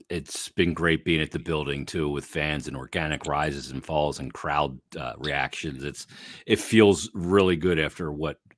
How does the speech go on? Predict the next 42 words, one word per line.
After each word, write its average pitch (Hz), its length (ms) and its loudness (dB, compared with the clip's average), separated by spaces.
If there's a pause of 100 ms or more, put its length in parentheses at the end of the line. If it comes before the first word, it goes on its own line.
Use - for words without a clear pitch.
(180)
the 87 140 -2
world 76 280 0
went 73 200 -4
through. 67 260 -6 (380)
Mike, 113 240 8
uh, 110 140 8
thanks 127 280 6
for 117 80 -8
taking 113 240 0
the 92 80 0
time 87 300 -2
as 85 160 -4
always. 87 260 0
We 90 120 0
appreciate 95 360 -4
it. 85 60 0
You 80 40 -6
guys 92 200 0
are 85 40 -6
back 90 300 0
at 90 160 0
it 82 140 -4
against 78 300 -6
the 85 60 -4
Leafs 95 320 0
on 80 200 -2
Wednesday. 101 640 4 (400)
Uh, 92 160 -4
appreciate 123 420 4
the 117 80 -6
time 127 240 8
as 117 160 4
always. 139 340 6
Thanks 123 200 -2
for 113 80 -4
doing 127 240 4
this, 175 180 0
and, 113 160 0
uh, 104 100 0
we'll 117 140 0
talk 165 220 6
soon. 151 260 2